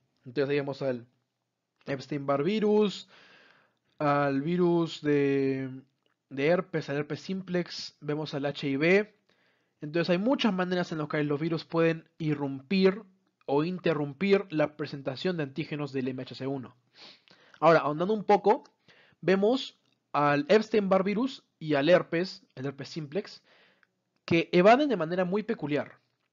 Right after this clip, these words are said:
En la imagen de la izquierda, a la izquierda, vemos que el Epstein-Barr virus va a tener una proteína que se une a, a, bueno, a estas, a estos complejos, en este caso serían, eh,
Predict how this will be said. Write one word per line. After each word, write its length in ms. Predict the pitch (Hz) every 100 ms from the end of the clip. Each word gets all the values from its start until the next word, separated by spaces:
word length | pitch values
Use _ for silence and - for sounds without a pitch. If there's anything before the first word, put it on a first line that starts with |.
| _ _ _ _ _
En 100 | 160
la 60 | 160
imagen 180 | 196 240
de 80 |
la 40 | 160
izquierda, 520 | - 190 147 127 147 _ _ _
a 140 | 123 123
la 100 | 113
izquierda, 580 | - - 185 233 - _ _ _
vemos 600 | - 170 196 285 - - _ _ _
que 160 | 156 147
el 120 | 165
Epstein-Barr 520 | 240 - 262 170 165
virus 440 | 160 160 262 - _ _ _ _ 135 147
va 40 |
a 40 | 160
tener 140 | 156
una 120 | 156
proteína 560 | 135 113 139 156 262 - _ _ _
que 120 | - 147
se 220 | - 156
une 500 | 220 247 190 277 - _ _ _ _ _ _ _ _ -
a, 500 | 151 151 147 147 139 _ _ _ _ _ _ _
a, 100 | 147
bueno, 320 | 151 202 156
a 80 | 151
estas, 640 | 165 196 180 160 - - - _
a 80 | 160
estos 180 | -
complejos, 760 | - 143 135 180 - 269 - -
en 80 | 139
este 180 | 147 151
caso 220 | 156 156
serían, 640 | 151 147 151 151 135 120 _ _ _ _ _ _ -
eh, 580 | 135 135 131 131 127